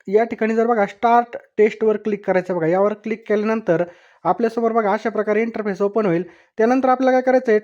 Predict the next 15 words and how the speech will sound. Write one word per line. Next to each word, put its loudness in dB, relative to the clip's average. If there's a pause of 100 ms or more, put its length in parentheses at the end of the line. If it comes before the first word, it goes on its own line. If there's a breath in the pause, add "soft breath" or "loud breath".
टेस्टवर 2
क्लिक -4
केल्यानंतर 2
आपल्याला 2
भाषा -2
निवडायची 0
बघा. 2 (360 loud breath)
खाली 0
गेल्यानंतर 2
बघा 2
इंग्लिश 2
मराठी 2
आपल्याला 2
चॉईस 2
करायची 0